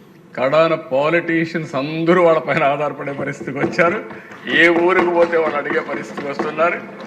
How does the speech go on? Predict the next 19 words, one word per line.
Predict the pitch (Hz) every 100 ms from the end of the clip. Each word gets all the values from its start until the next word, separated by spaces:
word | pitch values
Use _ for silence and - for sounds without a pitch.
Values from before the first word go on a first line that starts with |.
| - - - - -
ఆఫీసర్లు | - 160 185 202 202 208 196
పోయినా | 175 175 170 165
కూడా | 165 170
ఏ | 147 165
పని | 175 175 170 165
చేయాలన్నా | 156 147 143 151 175 214 - - - - - 113
డాక్రా | 127 147 - 151 147
సంఘాల | 139 139 135 139 135 135
సహకారం | 131 143 165 165 151 147
తీసుకునే | 147 131 - 131
పరిస్థితికి | 123 120 131 - 113
వచ్చారంటే | 113 - 131 117 110 127 117 - - - - - - - - - -
అది | 113 117 135 131 113
దూరదృష్టితో | 123 139 135 123 123 - - - 123 -
చేసిన | 123 117 120
కార్యక్రమం | 113 117 120 127 131 123 123
అని | 113
చెప్పి | 113 110 120 123 104 - - - - -
మరొక్కసారి | 98 120 113 - 139 - 135 131 117